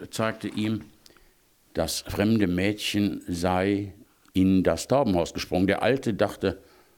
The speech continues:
"Sollte es Aschenputtel sein?" Und sie mussten ihm Axt und Hacken bringen, damit er das Taubenhaus entzwei schlagen konnte, aber <laughs> es war niemand drin.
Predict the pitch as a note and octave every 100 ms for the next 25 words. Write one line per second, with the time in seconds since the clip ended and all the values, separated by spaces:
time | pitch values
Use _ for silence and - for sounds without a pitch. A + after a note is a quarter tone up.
0 | _ _ _ _ _ - - - D#2+ -
1 | - - - - - - - - G2+ C3
2 | D3+ - D3+ D3+ F#3+ G#3 F3+ G3+ A#3 C4
3 | C4 - - - - D#3 D#3 - - B2
4 | A2+ A#2 C3 B2 C3 - - A#2+ A2 G#2+
5 | G2 - - - - F#2 - - B2+ C3
6 | B2 G2 A2 A2 G#2 F#2+ F#2+ G2+ - E2
7 | D#2+ - - - _ - G#2+ G#2+ F2 F2
8 | F2 - D#2+ E2+ - D2 D#2 A2+ - F2
9 | F2+ D#2+ F#2+ F#2+ E2 A2+ A2 - _ -
10 | - - - E2 D#2 D#2 E2 G#2 A2 A2
11 | A#2+